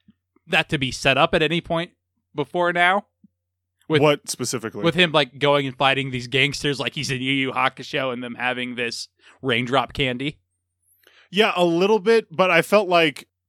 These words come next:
Speaker 2: the initial thing was he wasn't, you know, going out to fight the gangsters. It was, "Oh, I patrol the grounds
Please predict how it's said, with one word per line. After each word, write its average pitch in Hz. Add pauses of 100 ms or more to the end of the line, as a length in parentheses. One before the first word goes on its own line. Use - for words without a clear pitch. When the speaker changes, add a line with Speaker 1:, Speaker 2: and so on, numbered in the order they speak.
(140)
Speaker 2:
the 147
initial 160
thing 147
was 123 (180)
he 127
wasn't, 127 (100)
you 135
know, 104
going 120
out 113
to 120
fight 117
the 107
gangsters. 113
It 117
was, 107 (320)
"Oh, 147
I 143
patrol 143
the 127
grounds 123